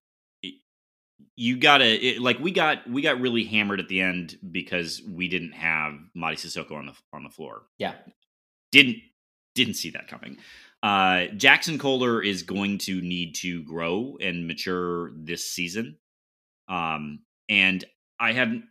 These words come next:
Speaker 1: zero reason to believe that won't happen. You know, like, it,
Speaker 2: Mm.
Speaker 1: it, he'll get better as the season goes on.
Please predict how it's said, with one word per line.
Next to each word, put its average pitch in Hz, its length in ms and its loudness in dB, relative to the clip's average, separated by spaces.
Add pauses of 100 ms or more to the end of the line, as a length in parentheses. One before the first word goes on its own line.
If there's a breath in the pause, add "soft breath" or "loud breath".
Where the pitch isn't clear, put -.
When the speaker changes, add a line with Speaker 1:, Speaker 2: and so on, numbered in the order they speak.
(140)
Speaker 1:
zero 160 300 0
reason 139 240 0
to 127 60 2
believe 117 220 2
that 107 200 2
won't 87 240 -8
happen. - 480 -12
You 95 140 -4
know, 87 60 -4
like, 87 220 -4
it, 107 80 -6
Speaker 2:
Mm. 95 280 -4
Speaker 1:
it, - 60 -14 (100)
he'll 151 280 -2
get 113 320 2
better 95 260 2
as 85 120 -4
the 87 100 -10
season 78 320 -8
goes 73 180 -10
on. 67 280 -14